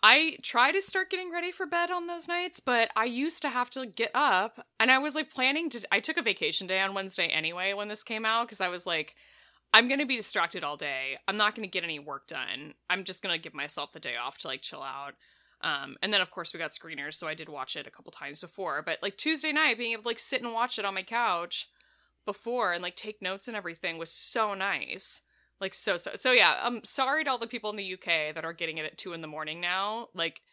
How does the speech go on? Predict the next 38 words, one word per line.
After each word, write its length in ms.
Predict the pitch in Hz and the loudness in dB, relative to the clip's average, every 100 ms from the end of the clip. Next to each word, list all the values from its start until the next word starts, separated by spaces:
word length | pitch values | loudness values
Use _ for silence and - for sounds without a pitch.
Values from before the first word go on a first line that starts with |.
| _ _ _ | _ _ _
we 220 | 208 240 | -2 -2
feel 300 | - 247 226 | 0 2 4
your 140 | 226 208 | 2 0
pain. 460 | 208 175 202 240 | 0 2 2 0
Literally, 320 | 196 185 190 | -2 -2 0
that's 240 | 202 208 208 | 0 -2 -2
when 100 | 185 | -4
it 60 | |
used 180 | 175 190 | -4 -6
to 60 | - | -6
come 160 | 180 | -4
out 160 | 170 160 | -4 -4
for 80 | 185 | -6
me 240 | 165 165 | -2 -2
in 60 | 185 | -2
Chicago 420 | - - 156 175 | -4 -2 -2 -2
was 180 | 190 180 | -6 -6
two 200 | - 180 | -6 -6
in 80 | 170 | -8
the 40 | |
morning, 440 | 160 151 156 185 196 | -6 -4 -4 -4 -4
and 100 | 180 | -4
so 80 | 175 | -2
I 60 | 170 | -2
would 80 | |
just 100 | 175 | -4
have 80 | 196 | -10
to 60 | 170 | -10
get 180 | 156 170 | -4 -4
up 140 | 160 | -4
the 120 | - | -4
ass 200 | 151 151 | -2 -2
crack 220 | - 156 185 | -4 -8 -6
of 60 | |
dawn 220 | 156 143 | -8 -8
to 80 | 147 | -8
watch 300 | 139 120 - | -8 -8 -8
it, 240 | - - | -8 -8